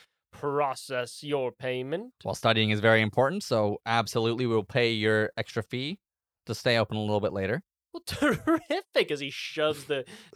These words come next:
Speaker 1: uh, the little, like, garage door back open.
Speaker 2: <laughs>
Speaker 1: Uh, it, like, <laughs> thru-, uh, thrusts a little bit as he says,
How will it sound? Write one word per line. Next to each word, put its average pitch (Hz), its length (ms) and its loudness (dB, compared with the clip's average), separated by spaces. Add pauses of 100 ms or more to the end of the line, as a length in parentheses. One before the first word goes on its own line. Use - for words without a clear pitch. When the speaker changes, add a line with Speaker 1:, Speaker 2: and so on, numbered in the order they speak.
(160)
Speaker 1:
uh, 139 300 4
the 139 140 -2
little, 139 340 2
like, 123 260 -2
garage 127 580 -2
door 131 340 -2
back 123 400 -2
open. 135 840 4
Speaker 2:
<laughs> - 220 -8
Speaker 1:
Uh, 143 320 2
it, 190 100 0
like, 143 280 -2
<laughs> - 1300 -8
thru-, 156 160 6
uh, 135 540 2
thrusts 143 360 0
a 147 40 -2
little 135 240 0
bit 123 200 -2
as 127 120 -8
he 123 180 -12
says, 127 240 -6